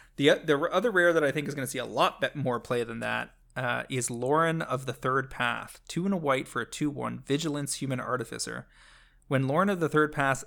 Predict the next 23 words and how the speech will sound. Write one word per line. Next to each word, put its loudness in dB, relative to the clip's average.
Path 4
enters 0
the -10
battlefield, 0
destroy 0
up -2
to 2
one -2
target 2
artifact 0
or 0
enchantment, -4
and 0
then 0
tap, 2
you -2
and -2
target 2
opponent -4
each -10
draw -2
a -6
card. -6